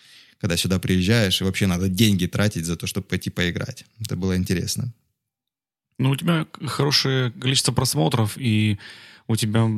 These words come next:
Speaker 2: достаточное количество подписчиков, можно делать какие-то коллабы. Ну, если у этих заведений, м, нормальные маркетологи, они реально могут, э, увидеть value от этого, с-, ну, ко-,
Speaker 1: Если.
Speaker 2: коллаборейшена.
Speaker 1: Если, да.
Speaker 2: А,
Speaker 1: Ну,
Speaker 2: ясно.
Speaker 1: я з-, сходил,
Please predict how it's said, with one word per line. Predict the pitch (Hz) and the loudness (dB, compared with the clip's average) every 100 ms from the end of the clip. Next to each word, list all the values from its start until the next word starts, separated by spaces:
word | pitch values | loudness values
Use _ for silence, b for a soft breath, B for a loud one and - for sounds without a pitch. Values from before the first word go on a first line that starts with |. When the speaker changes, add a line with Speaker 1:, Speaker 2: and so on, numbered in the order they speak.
| 110 | 2
Speaker 2:
достаточное | 110 - 120 117 | 2 2 2 2
количество | 117 110 113 | 2 2 2
подписчиков, | 113 - 135 - 113 | 0 2 2 2 0
можно | 110 107 | 2 2
делать | 110 117 | 2 2
какие-то | - - 107 | 0 0 2
коллабы. | 113 123 117 104 - B B B B - | 4 4 4 0 -2 B B B B -10
Ну, | 101 104 104 | -6 0 2
если | 104 - | 2 2
у | 110 | 2
этих | 107 110 | 2 2
заведений, | 107 113 113 113 113 110 - B B B - | 2 2 4 4 4 2 0 B B B -2
м, | 113 110 110 | 0 2 2
нормальные | 110 113 113 113 | 2 4 4 4
маркетологи, | 110 120 139 156 117 | 2 -2 0 0 0
они | 110 110 | 0 2
реально | 110 120 123 | 2 2 2
могут, | 110 107 104 | 0 -2 -2
э, | 104 98 98 98 - | -4 -2 -4 -6 -8
увидеть | 117 110 104 101 - | -6 -4 -2 -2 0
value | 113 107 98 98 | 0 0 -2 -6
от | - 101 | -8 -6
этого, | 110 - 101 104 101 101 104 104 | -6 -6 -8 -8 -6 -6 -8 -10
с-, | 104 - - - | -6 -6 -6 -6
ну, | 107 | -10
ко-, | _ _ _ _ _ _ _ _ _ - | _ _ _ _ _ _ _ _ _ -14
Speaker 1:
Если. | 113 104 147 135 | -2 2 2 4
Speaker 2:
коллаборейшена. | 110 107 104 104 - 107 98 | 2 2 0 0 -2 -4 -6
Speaker 1:
Если, | 113 104 101 120 117 | -4 -2 -2 -2 -2
да. | 101 98 104 98 135 | 0 2 2 -2 -4
Speaker 2:
А, | |
Speaker 1:
Ну, | 135 151 180 160 | 2 4 4 6
Speaker 2:
ясно. | 147 | 6
Speaker 1:
я | 151 156 | 4 4
з-, | 135 117 110 107 101 98 101 98 95 92 | 2 0 0 -2 -4 -4 -4 -4 -4 -4
сходил, | - 127 123 139 117 | 0 2 4 2 2